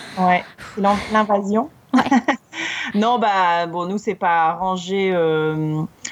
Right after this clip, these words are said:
Speaker 1: on a un petit appartement en plus, donc, euh,
Speaker 2: Mm.
Speaker 1: c'est difficile, mais c'est beaucoup plus rangé, on va dire, quand le bébé dort le soir, c'est-à-dire à partir de dix-neuf heures.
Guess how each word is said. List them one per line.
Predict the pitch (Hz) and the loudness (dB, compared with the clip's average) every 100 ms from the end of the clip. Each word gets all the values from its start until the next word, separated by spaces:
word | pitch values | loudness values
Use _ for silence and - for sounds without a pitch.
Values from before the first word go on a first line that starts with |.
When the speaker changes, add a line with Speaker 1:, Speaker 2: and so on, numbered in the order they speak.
| - | 0
Speaker 1:
on | 190 | 4
a | |
un | 185 | 4
petit | 190 262 | 2 2
appartement | 220 208 - 190 151 | 2 2 0 0 0
en | |
plus, | 139 165 160 | -2 -4 -2
donc, | 170 170 | -2 0
euh, | 175 165 160 156 | 0 2 2 2
Speaker 2:
Mm. | 156 - - _ | -2 -8 -20 _
Speaker 1:
c'est | - 220 | -2 0
difficile, | 226 226 - 294 339 - | 2 0 -2 0 0 2
mais | 214 214 | 2 0
c'est | 214 226 | 0 0
beaucoup | 196 233 269 | 2 0 0
plus | 226 254 | 0 -2
rangé, | - 220 214 | 0 -2 0
on | 247 | 2
va | 220 185 | 2 0
dire, | 190 220 - | 0 -2 -2
quand | 208 208 202 202 | 0 2 2 2
le | 202 | 2
bébé | 190 185 180 | 0 0 0
dort | 156 165 220 311 247 | 0 0 0 0 0
le | 202 | -2
soir, | - 214 254 370 | -2 -2 0 0
c'est-à-dire | - 196 180 170 180 | -4 -14 -10 0 0
à | |
partir | 180 175 240 | 0 -4 -2
de | 226 | 0
dix-neuf | 202 208 240 226 196 | 0 2 2 2 2
heures. | 185 254 | 2 2